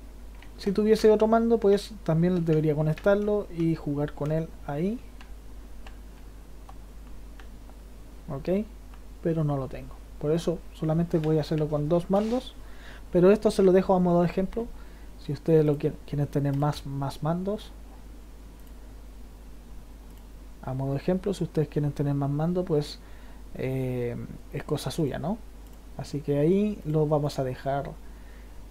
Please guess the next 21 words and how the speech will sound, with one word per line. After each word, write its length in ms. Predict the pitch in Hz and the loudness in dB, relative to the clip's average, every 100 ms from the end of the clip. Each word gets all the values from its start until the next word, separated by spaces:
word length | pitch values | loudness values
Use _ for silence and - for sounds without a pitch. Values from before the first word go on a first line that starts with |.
| - | -12
esta 340 | - 117 - - | -10 -10 -8 -8
vez. 320 | - - - - - - - - - - - - - | -8 -12 -14 -16 -16 -16 -16 -16 -16 -16 -16 -16 -12
Así 180 | - 156 | -10 -4
que 120 | 156 | 0
voy 200 | 151 165 | 4 6
a, 300 | 175 170 170 | 8 8 8
voy 220 | 165 170 | 6 4
a 20 | 170 | 4
eliminar, 460 | 170 170 175 190 - - - - - - - | 6 6 4 2 -4 -12 -16 -16 -16 -16 -6
eh, 1000 | 151 147 147 143 139 135 135 131 - - 143 151 - - | 0 2 4 2 0 -2 -4 -6 -8 -8 -10 -12 -14 -12
bueno, 160 | - - - - - - - | -12 -12 -16 -14 -14 -14 -12
de 100 | 120 | -12
aquí. 320 | - 165 175 - - - - - - - - - - | -8 -4 -4 -6 -14 -16 -16 -16 -16 -16 -16 -16 -14
Voy 100 | - - | -14 -12
a 40 | |
eliminar 340 | 156 147 151 | -10 -4 0
esto. 380 | 175 185 - 226 - - - - - - - - - - - - - - - | 2 0 -4 -4 -6 -14 -16 -14 -14 -16 -16 -16 -14 -16 -16 -16 -16 -16 -12
Solamente 560 | - 147 143 151 147 | -4 -2 0 0 -2
voy 120 | 131 | -2
a 60 | 127 | -2
dejar 340 | 131 - 143 | -4 -4 -4